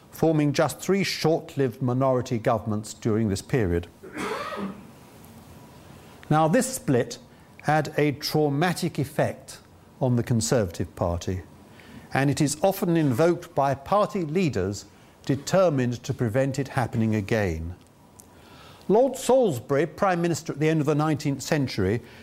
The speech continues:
said that to act like Peel was to inflict the heaviest disaster the party could undergo.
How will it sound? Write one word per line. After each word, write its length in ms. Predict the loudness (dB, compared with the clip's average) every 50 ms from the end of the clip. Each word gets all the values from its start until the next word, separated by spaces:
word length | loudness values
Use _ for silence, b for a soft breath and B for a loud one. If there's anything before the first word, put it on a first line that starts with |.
| B B
said 300 | B 0 2 2 2 2
that 120 | -2 -2 -2
to 180 | -2 -2 0 0
act 280 | 0 0 -2 -4 0
like 440 | 2 2 2 2 0 -4 -8 -8 -2
Peel 400 | 0 0 2 2 2 0 0 -2 -6 -12 B B B B B B
was 140 | -2 -2 0
to 140 | 0 0
inflict 520 | 0 0 0 -2 0 0 0 0 -2 -2 -2
the 100 | -2 -2
heaviest 580 | 0 0 0 0 2 2 2 2 0 0 -2 -2
disaster 680 | -2 0 0 2 2 2 0 -2 -4 -4 -4 -2 -2
the 120 | -2 -4
party 500 | -6 -6 -2 2 2 2 2 2 -2 -4
could 200 | -4 -2 -2 -2
undergo. 720 | 0 0 0 0 0 0 0 0 0 0 0 -2 -4 -6